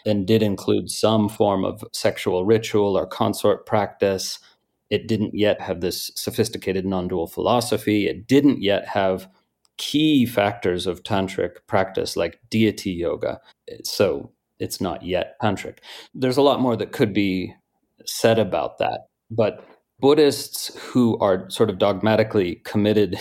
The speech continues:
<laughs> to their vision of Buddhism really get uncomfortable and even upset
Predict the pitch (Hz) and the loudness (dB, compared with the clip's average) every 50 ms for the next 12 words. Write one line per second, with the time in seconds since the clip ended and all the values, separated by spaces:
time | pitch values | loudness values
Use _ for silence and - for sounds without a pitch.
0 | - 185 165 - - - - - - - - - - - - - - - _ _ | 2 4 4 4 2 -2 -4 -6 -10 -10 -10 -12 -14 -16 -16 -18 -20 -20 _ _
1 | _ - - 139 117 113 113 104 92 117 123 120 123 107 104 90 87 104 123 135 | _ 0 2 4 6 6 6 6 6 4 4 4 4 2 0 0 0 2 4 4
2 | 139 120 110 113 101 98 95 95 - - - 110 113 113 - - 127 147 175 214 | 4 2 2 0 0 -2 -2 -6 -10 -16 -16 -14 -14 -14 -10 -4 2 4 4 6
3 | 214 180 135 - 113 113 - - 113 113 107 - - 117 120 120 117 - 113 95 | 6 4 4 4 4 2 4 2 2 0 0 0 0 2 2 2 0 0 0 2
4 | 101 98 98 104 104 104 92 101 92 - - - - - - 101 92 87 76 - | 2 2 2 2 0 0 0 -2 -2 -4 -4 -6 -4 2 2 4 4 4 0 -2
5 | - | -6